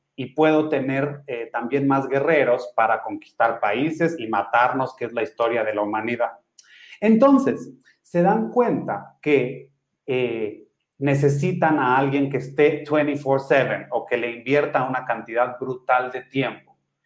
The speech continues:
¿Y quién mejor sino las mujeres? Y entonces se crea, insisto,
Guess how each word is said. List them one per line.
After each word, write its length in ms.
¿Y 220
quién 360
mejor 540
sino 400
las 300
mujeres? 720
Y 120
entonces 640
se 240
crea, 500
insisto, 680